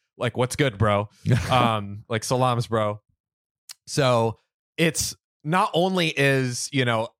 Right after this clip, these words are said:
Speaker 1: f-, first I'm like, "It's a funny joke. Like, let's let it fly. I'm here
Speaker 2: Yeah.
Speaker 1: for funny jokes." Second of all, it's not, and, and to your point, like, this guy is Christian all the time. This guy's, it's "Assalamu alaikum" once, he gets slapped on the wrist,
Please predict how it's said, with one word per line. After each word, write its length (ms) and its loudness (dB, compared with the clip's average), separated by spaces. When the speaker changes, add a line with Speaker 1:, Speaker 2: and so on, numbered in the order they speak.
Speaker 1:
f-, 160 -18
first 340 2
I'm 140 0
like, 260 0
"It's 140 0
a 60 2
funny 340 0
joke. 320 0
Like, 160 -2
let's 240 -4
let 160 2
it 80 -6
fly. 300 2
I'm 160 2
here 100 2
Speaker 2:
Yeah. 120 0
Speaker 1:
for 80 -12
funny 240 -2
jokes." 360 -2
Second 380 0
of 100 -2
all, 340 0
it's 240 -2
not, 360 0
and, 200 0
and 100 -2
to 100 -2
your 140 2
point, 340 0
like, 360 -2
this 180 -4
guy 160 2
is 100 -4
Christian 320 0
all 120 4
the 60 -2
time. 440 0
This 160 -2
guy's, 440 0
it's 200 -14
"Assalamu 380 2
alaikum" 140 -2
once, 260 0
he 140 2
gets 200 -2
slapped 280 0
on 100 2
the 60 2
wrist, 280 0